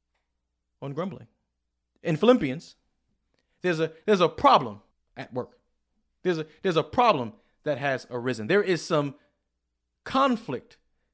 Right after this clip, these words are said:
taking place in the book of Philippians. So Paul writes this letter to the church in Philippi.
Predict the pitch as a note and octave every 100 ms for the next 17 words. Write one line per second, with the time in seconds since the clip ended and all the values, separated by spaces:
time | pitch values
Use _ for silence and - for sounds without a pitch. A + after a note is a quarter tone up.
0 | _ - F#3 - G#3 G3 A3 D3+ C3+ -
1 | - _ _ _ _ _ _ _ _ _
2 | _ _ _ _ - D3+ C3 F3+ G3+ -
3 | - F3+ C#3+ G#2 F#2+ D3 - G#3+ A3 G3+
4 | G3+ - F3 D#3 E3 F#3+ F#3+ E3 D3+ -
5 | G3+ F#3 D#3+ - G3 G3 G3 G3